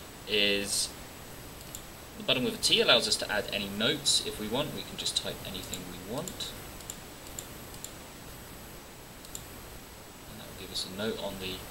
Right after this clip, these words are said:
reading we're doing. And if we stop the recording and press the final icon,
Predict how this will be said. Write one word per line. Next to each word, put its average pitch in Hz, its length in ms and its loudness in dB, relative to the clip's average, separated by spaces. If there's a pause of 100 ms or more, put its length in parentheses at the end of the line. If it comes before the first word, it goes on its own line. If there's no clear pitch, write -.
(280)
reading 101 320 -4
we're 92 60 -2
doing. 120 240 0 (500)
And 139 680 4 (800)
if - 200 -8
we 202 100 -6 (680)
stop - 400 4
the - 140 -2
recording 90 500 -2 (1080)
and 113 140 -4
press 139 200 4
the 120 100 -6
final 165 560 2
icon, - 400 -4